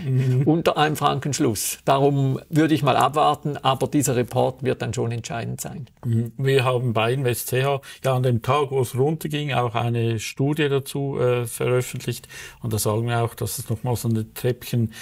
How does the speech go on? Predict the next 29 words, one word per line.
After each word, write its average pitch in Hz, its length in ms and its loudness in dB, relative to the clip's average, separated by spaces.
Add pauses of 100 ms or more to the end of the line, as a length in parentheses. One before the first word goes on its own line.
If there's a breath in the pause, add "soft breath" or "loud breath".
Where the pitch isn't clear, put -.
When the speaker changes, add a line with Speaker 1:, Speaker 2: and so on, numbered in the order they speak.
(280 loud breath)
Speaker 1:
tiefer 135 360 0
gehen 127 260 4
wird. 120 220 2
Wir 113 100 2
haben 110 180 0
jetzt 113 200 -4
eine 113 240 -2
Konsolidierung, 117 960 0
aber 107 240 2
das - 180 -6
Ganze 107 360 -6
ist - 140 -14
eben 113 180 -8
noch - 180 -10
nicht 104 260 -10
sauber. 107 400 -10 (100)
Und - 200 -18
ja, - 220 -12 (240)
kann 160 140 0
man 151 120 0
nachlesen 127 640 2 (380 loud breath)
über 117 200 2
den 110 100 4
Link, 131 280 0
den 120 180 0
wir 113 180 -2
unten 113 300 -4
am 110 180 -2
Video 107 380 -4